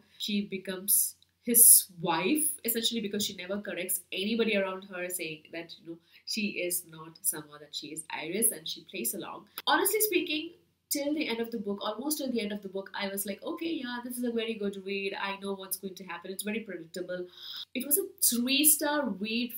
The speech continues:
for me, literally, like, literally till the last paragraph. And the last <laughs> paragraph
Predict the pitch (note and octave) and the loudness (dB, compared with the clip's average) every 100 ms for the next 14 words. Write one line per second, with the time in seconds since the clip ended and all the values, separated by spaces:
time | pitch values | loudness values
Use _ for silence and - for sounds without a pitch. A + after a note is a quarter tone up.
0 | - A3+ G#3 G3+ F#3+ G3 A3+ A3+ G3 G#3 | -8 -4 -2 -2 -4 -4 -2 0 0 0
1 | A3+ - A#3 G#3+ G#3+ G#3 G#3 - _ _ | 0 -2 -2 -2 0 -2 -4 -8 _ _
2 | _ _ F#3 - G3+ G#3 A#3 D4+ D4+ D4 | _ _ -10 2 6 6 6 2 2 0
3 | B3+ B3 B3 A#3+ G#3+ G#3 F#3+ E3 D#3+ F3+ | 2 2 0 -2 -2 -2 -2 -2 -2 0
4 | G#3 - E3 D#3 D#3 D#3 D#3 D#3+ F3 F3+ | -2 -2 -4 -6 -6 -6 -8 -6 -8 -4
5 | F3 F#3 G#3+ C#4 D#4+ - - - - B3+ | -2 0 2 2 0 -2 -14 -20 0 0
6 | C4+ C#4 A#3 A#3 C4+ | 2 0 2 2 0